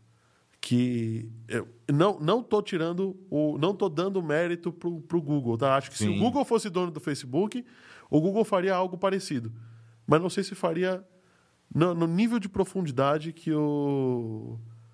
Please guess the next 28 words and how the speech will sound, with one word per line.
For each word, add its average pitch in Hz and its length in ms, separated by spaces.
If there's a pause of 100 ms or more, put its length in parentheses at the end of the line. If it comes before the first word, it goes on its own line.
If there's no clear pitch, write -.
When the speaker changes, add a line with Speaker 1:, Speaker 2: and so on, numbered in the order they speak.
(180)
Speaker 2:
Que - 80
o - 20
Facebook 73 400
Speaker 1:
que - 80
o 135 40
Speaker 2:
tem. - 60
Speaker 1:
Facebook 131 400
tem. 123 200 (640)
Speaker 2:
Quando 127 160
eu 120 120
era 92 140
moleque, 85 540
quando 87 240 (100)
lançou 78 300
o - 20
Facebook, 73 520
eu 78 60
lembro 78 200
de 76 80
uma, 78 240 (120)
de 71 120
uma 73 120
frase 78 440
que 78 180
realmente, 87 840 (480)
é, 78 480 (1600)
bate 101 520
muito. 82 500